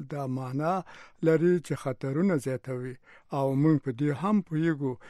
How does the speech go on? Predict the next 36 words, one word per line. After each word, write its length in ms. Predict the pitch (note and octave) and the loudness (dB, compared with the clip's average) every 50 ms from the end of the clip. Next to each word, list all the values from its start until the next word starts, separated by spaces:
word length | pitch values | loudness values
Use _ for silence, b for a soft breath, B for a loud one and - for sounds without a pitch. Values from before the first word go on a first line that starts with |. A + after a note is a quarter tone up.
| B B B | B B B
چې 100 | - - C3+ A#2+ A#2 | -6 -6 -4 -2 0
دا 80 | D3+ D#3 D3 | 0 0 0
د 100 | C#3 C3 - - | -2 -6 -6 -6
قاچاقبرانو 880 | C3+ B2+ - - C#3+ C3+ A#2 A#2 A2+ B2+ B2+ C3 D3 E3+ F3 E3+ E3 D3+ C3+ - | -8 -8 -6 -6 -8 -6 -6 -8 -10 -10 -8 -4 -4 -2 -2 -2 -2 -4 -4 -6
په 60 | C3+ A#2 C3+ | -10 -4 -2
ګټه 220 | E3 F3 - F3 - - | -2 -2 -2 -4 -6 -4
تمامېږي. 600 | B2+ B2 B2 A#2+ A#2+ B2 B2+ B2+ B2+ C3 C#3 C#3 B B B B B B - G3+ | -4 -4 -4 -4 -4 -6 -6 -6 -8 -12 -16 -18 B B B B B B -6 -2
ځکه 180 | A3 A3 - F#3+ F3+ D#3+ | -2 -2 0 2 2 4
نو 60 | D#3 D#3 D#3+ | 4 4 4
موږ 140 | E3+ D#3 C#3 - b b b b b | 4 2 2 0 b b b b b
په 80 | - D#3+ C#3+ C3+ D#3 | 0 0 0 2 0
ډېرو 300 | G3+ A3+ A3+ G3+ G3 F3+ E3+ D3 D#3 | 2 2 2 2 2 2 2 2 0
دلایلو 480 | D3+ D3+ D3+ D3 D#3 F3 F#3+ F#3+ F#3 E3+ - | 0 0 0 0 0 -2 0 0 -2 -2 -2
سره 160 | G3 F3+ F3+ F3 | -2 -2 -2 -2
د 120 | E3 D3 D#3 C#3 B2+ | -2 -2 -6 -4 -2
دې 120 | D3+ E3 D#3+ D3 | 0 0 2 0
مخالفت 600 | C3+ - - C#3+ C3 A#2+ B2 - - - F#3+ F#3+ _ - - | -2 -2 -2 -4 -4 -2 -4 -8 -4 -4 -6 -6 _ -8 -4
کوو 240 | F#3+ F#3 F#3 F#3+ G3 G3+ - - - D#3 | -4 -2 -2 -2 -2 -4 -6 -4 -6 -4
او 80 | C#3+ C#3+ C#3 C#3 C#3 B2 D#3+ | -4 -4 -4 -6 -6 -4 -4
دا 100 | E3+ F3+ F#3+ F#3 | -2 -2 -2 -2
به 200 | E3 F3+ F3+ F#3 F3 B B B B B B - D3+ C#3 | -2 -2 -2 -2 -4 B B B B B B -6 -4 -4
استثنا 580 | C3+ - - - C3+ - - - D#3 D3+ D3 C#3 | -4 -4 -4 -4 -4 -4 -4 -4 -2 0 2 2
نه 160 | C#3 D3 D3+ C#3 | 2 2 2 0
وي. 120 | B2+ B2+ B2+ _ b b b b b b b E3+ C#3 | -2 -6 -10 _ b b b b b b b -6 -6
د 120 | C#3+ - - | -6 -6 -4
سرحد 400 | C#3 C3+ A#2+ C3 C#3+ F3+ G3 F3+ _ _ - | -8 -8 -8 -6 -6 -6 -6 -6 _ _ -6
نظامي 380 | C#3+ C3 A#2 C#3 C3+ C3 C3 B2+ - - | -6 -4 -4 -4 -4 -4 -6 -6 -6 -6
کېدل 300 | C#3 B2+ A#2+ D#3+ E3+ D#3+ C3 B2 F3 | -6 -6 0 0 0 0 0 -4 -6
داسې 220 | G3+ G#3 - - G3+ | -6 -6 -6 -2 -2
یو 140 | E3+ D3+ | -2 -2
څه 180 | C#3 - - F3 E3+ F#3 | -2 -4 -2 0 2 2
نه 80 | A3+ A#3 | 2 2
دي 180 | F3 E3+ C#3+ - B B B B B B | 2 0 -2 -2 B B B B B B
چې 100 | - - C3+ C3+ B2+ C3+ | -6 -6 -4 -2 0 0
موږ 180 | D#3 F3 F#3 F3+ F3 | 2 2 2 0 0
یې 160 | F3 F3 F3+ | 0 -2 -2